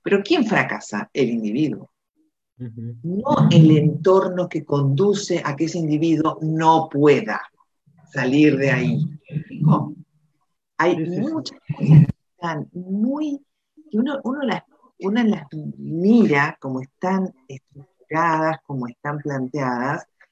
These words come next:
Speaker 1: y, y, y, y no puede entender cómo la gente no las tome. El caso de, eh, de la motoneta versus el, eh, el caballo,
Speaker 2: Bueno.
Speaker 1: los bicicladores,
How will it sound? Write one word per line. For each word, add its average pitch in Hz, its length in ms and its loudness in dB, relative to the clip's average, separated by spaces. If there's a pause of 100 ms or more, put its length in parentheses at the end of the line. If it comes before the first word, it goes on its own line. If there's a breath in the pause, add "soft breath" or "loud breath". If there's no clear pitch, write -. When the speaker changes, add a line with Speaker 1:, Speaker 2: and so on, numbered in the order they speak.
Speaker 1:
y, - 100 -14 (220)
y, 135 220 -10
y, 143 200 -12 (280)
y 175 40 -6
no 269 240 2 (120)
puede 247 340 2
entender 139 800 -4 (1160)
cómo 254 520 -4 (140)
la 147 220 -6
gente 226 640 0
no 165 200 -4
las 185 260 -2
tome. 175 380 -2
El 131 140 -8
caso 233 400 -4
de, 190 400 -2 (400)
eh, 127 380 -8 (240)
de 120 1000 -6 (140)
la 120 440 -4
motoneta 139 840 -2
versus 147 720 -4
el, 131 260 -10
eh, 107 480 -12 (160)
el 127 200 -10
caballo, 135 500 0
Speaker 2:
Bueno. 110 120 -4 (260)
Speaker 1:
los - 220 -20 (100)
bicicladores, 143 1000 -4